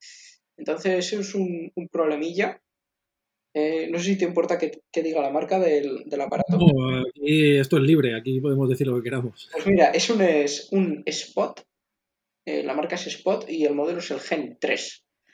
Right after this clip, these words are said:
Speaker 1: Y, ostras,
Speaker 2: Ajá.
Speaker 1: mm, me fastidia bastante porque al principio de esta transpirinaica ya me dio algún fallo así que, que me asusté, dije, "Ostras, eh, esto, esto es, es preocupante". Después volvió a funcionar normal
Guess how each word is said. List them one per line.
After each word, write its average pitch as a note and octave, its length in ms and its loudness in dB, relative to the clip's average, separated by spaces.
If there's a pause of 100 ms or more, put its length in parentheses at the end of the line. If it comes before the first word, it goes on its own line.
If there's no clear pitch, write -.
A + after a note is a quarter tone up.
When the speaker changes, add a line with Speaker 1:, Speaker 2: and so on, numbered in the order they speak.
(140)
Speaker 1:
Y, E3 140 0
ostras, F3 320 2
Speaker 2:
Ajá. C#3 180 -2
Speaker 1:
mm, C#3+ 300 -12 (220)
me D3+ 100 -4
fastidia A3+ 460 0
bastante A3+ 320 4
porque E3+ 460 2 (400)
al - 140 4
principio F#3+ 380 2
de A3 60 8
esta G#3+ 220 0
transpirinaica F#3+ 920 0 (100)
ya F3 160 0
me G#3 140 0
dio G3+ 100 0
algún F#3+ 260 0
fallo F3 300 0
así - 380 -4 (100)
que, D3 360 -4
que C#3+ 80 -10
me C3+ 100 -6
asusté, - 400 -6
dije, C#3+ 220 -6
"Ostras, - 420 -6
eh, - 480 -14 (400)
esto, C#3 480 -6
esto D#3 300 -2
es, D#3 520 -4
es - 120 -10
preocupante". G3 600 0 (260)
Después E3+ 360 8
volvió D#3+ 320 6
a F#3+ 40 2
funcionar G3 520 0
normal G#3 420 2